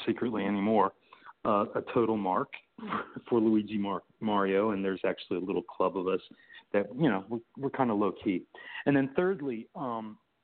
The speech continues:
U S L. There is a lot of neat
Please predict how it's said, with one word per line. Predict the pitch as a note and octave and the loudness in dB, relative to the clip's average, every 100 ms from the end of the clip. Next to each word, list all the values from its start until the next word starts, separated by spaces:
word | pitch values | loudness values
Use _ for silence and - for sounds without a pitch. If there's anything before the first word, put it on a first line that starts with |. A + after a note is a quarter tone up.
| _ _ _ _ _ _ - | _ _ _ _ _ _ -16
U | B2+ D3 | -4 -2
S | C#3+ - | -2 -4
L. | F#2+ - _ _ - _ _ _ - | -8 -10 _ _ -20 _ _ _ -8
There | A#2+ C3 B2 | -2 0 2
is | B2+ A#2 - - | 0 -2 -6 -16
a | A#2+ | -12
lot | A2+ A#2+ B2+ | -8 -6 -6
of | A#2+ | -6
neat | B2 | -6